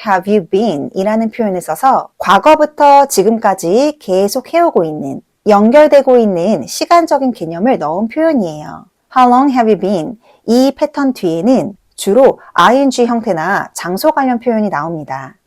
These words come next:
"여기 얼마나 있었어?" 라고 하고 싶으면 "How long have you been here?" 여기서 여행한 지 얼마나 됐어? 라고 한다면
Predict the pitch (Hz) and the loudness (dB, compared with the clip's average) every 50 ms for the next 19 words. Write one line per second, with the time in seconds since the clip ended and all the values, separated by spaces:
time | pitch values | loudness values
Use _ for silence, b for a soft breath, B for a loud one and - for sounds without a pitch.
0 | - 208 202 202 202 240 247 - 190 190 208 240 285 302 311 302 269 - - 233 | 0 2 2 4 4 2 2 4 4 4 4 2 0 0 0 -2 -2 -4 -4 -6
1 | 233 - - 208 226 262 294 302 262 196 175 - 175 196 220 202 - 196 - - | -4 -2 -2 0 0 0 0 0 -2 -2 -2 -2 -2 -2 -2 -4 -4 -6 -10 -10
2 | - 190 214 285 294 202 - b b b b b b - 269 262 247 247 269 311 | -8 -4 -4 -2 -2 -4 -4 b b b b b b -2 0 2 2 2 2 2
3 | 320 254 262 233 233 226 226 220 208 214 220 240 185 - - - - _ _ - | 0 -2 -2 0 -2 -2 -2 -2 -4 -2 -2 -4 -4 -6 -8 -10 -14 _ _ 0
4 | - 202 202 214 269 302 285 - 285 269 269 254 180 160 180 208 240 240 233 226 | 2 4 4 4 2 0 0 2 4 4 4 4 4 2 2 2 2 0 0 0
5 | 220 220 220 214 220 - 175 185 190 214 262 277 285 269 269 254 - - 240 233 | 0 -2 -2 -2 -2 0 0 0 0 0 0 0 0 0 -2 -2 -2 0 2 4
6 | 226 226 220 196 - - 185 180 175 180 165 160 156 156 175 226 277 330 | 4 4 2 0 -2 -6 -8 -8 -8 -8 -8 -8 -8 -8 -6 -6 -6 -6